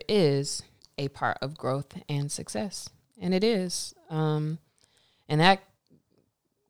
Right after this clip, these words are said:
that's one of those things where it's like, man, like, when you look back, you can always kinda think about how different failures or whatever, like,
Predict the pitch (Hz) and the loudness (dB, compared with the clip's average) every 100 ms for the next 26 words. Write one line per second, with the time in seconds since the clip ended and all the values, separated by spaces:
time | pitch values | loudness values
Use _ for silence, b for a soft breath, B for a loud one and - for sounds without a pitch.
0 | 185 208 208 - 202 185 185 175 165 - | 2 6 6 6 0 2 6 6 6 4
1 | 180 190 170 147 151 - 156 143 - - | 4 6 6 6 6 4 4 4 2 -8
2 | - 170 151 160 170 143 139 135 - _ | -20 -12 2 6 8 8 4 0 -4 _
3 | - _ _ _ - 208 190 165 151 143 | -20 _ _ _ -2 6 8 10 8 6
4 | 147 135 160 175 180 180 170 156 147 143 | 6 8 8 6 -2 2 2 2 0 0
5 | 160 - 156 147 147 147 165 165 147 143 | -2 2 2 4 4 4 2 0 0 4
6 | 147 151 147 139 139 143 147 143 135 135 | 4 6 4 2 2 4 4 2 0 -2